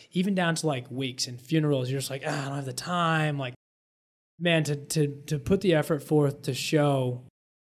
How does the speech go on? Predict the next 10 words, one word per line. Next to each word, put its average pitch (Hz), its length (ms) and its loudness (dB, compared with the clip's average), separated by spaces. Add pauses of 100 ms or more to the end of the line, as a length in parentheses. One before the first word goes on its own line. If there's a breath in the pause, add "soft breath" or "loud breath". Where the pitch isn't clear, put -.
(340)
that 143 140 0
that 143 180 2
human 160 240 2
life 143 240 -2
mattered 123 400 -6
was 117 180 -10
a, 117 220 -10
just 127 260 -6
an 139 80 -10
amazing, 135 640 2